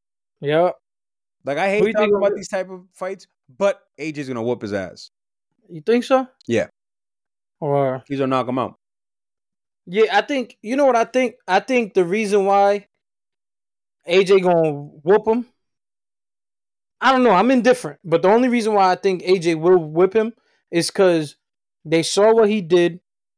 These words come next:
Speaker 1: against Tyson.
Speaker 2: Yeah.
Speaker 1: So now everybody's gonna actually prepare for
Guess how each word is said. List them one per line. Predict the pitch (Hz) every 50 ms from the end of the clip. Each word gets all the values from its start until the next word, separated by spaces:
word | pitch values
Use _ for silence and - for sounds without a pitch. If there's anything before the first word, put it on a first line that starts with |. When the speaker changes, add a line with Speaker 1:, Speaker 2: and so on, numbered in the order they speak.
| _ _ _ _ _ _ _ _ _
Speaker 1:
against | 175 156 139 131 175 170 170 165 160 - - - - - _ _ _ _ _ _ _ _ -
Tyson. | - 202 196 190 - - 160 151 170 - _
Speaker 2:
Yeah. | 170 247 254 - _ _ _ _ _ _ _ _ _ _ _ _ _
Speaker 1:
So | - - - 185 170
now | 165 165 165 160 160
everybody's | 143 165 175 170 185 160 175 170 165 160 160 139
gonna | 135 160 151 147 120
actually | 135 156 160 - - - 156 147
prepare | - - 139 - - 160 156 143 131
for | -